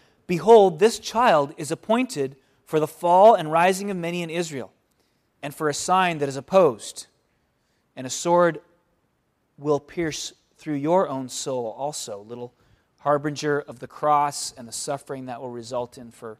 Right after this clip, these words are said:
Mary, "so that thoughts from many hearts may be revealed."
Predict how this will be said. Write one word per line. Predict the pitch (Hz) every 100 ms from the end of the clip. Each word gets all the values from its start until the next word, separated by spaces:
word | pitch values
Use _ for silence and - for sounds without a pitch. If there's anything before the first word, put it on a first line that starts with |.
| _ _ -
Mary, | 127 131 117 95 _ _ _ _
"so | - 175
that | 165 -
thoughts | 190 220 - -
from | 185 165 160 _ - _ _
many | 175 175 190
hearts | 180 175 143 - 139
may | 135
be | 127
revealed." | 123 123 117 143 117 95